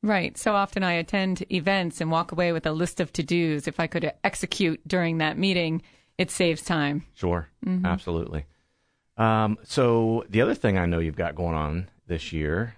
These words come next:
Speaker 2: is the twenty-fifth year anniversary.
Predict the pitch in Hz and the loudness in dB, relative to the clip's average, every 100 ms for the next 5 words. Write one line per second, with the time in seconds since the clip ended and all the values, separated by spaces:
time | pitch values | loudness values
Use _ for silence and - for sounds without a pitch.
0 | - 90 80 82 85 82 85 - - 101 | -10 -6 -6 -6 -4 -4 -6 -12 -4 0
1 | 107 - 98 - 95 95 87 82 104 147 | 0 0 -4 -2 -2 0 0 0 -2 -4
2 | 69 60 | -10 -12